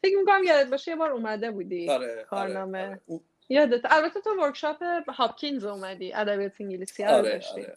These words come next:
Speaker 2: آره.
Speaker 1: ولی مثلاً این که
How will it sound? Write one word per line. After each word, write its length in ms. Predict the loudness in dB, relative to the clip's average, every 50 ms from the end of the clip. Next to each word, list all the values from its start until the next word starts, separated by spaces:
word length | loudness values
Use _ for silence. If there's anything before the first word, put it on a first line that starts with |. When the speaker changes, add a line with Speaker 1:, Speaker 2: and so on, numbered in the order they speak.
| -18 -18
Speaker 2:
آره. 120 | -20 -20 -20 _ _ _ _ _ _ _ _ _ _ -10
Speaker 1:
ولی 680 | -6 -4 -2 -2 -2 -2 -4 -4 -4 -4 -6 -6 -8 _ _ _ -20 -20 _ _ _ _ _ _ _ _ _ -14 -12
مثلاً 380 | -10 -2 0 2 2 2 2
این 300 | 0 0 -2 -4 -4 -4
که 260 | -2 -2 -4 -4 -4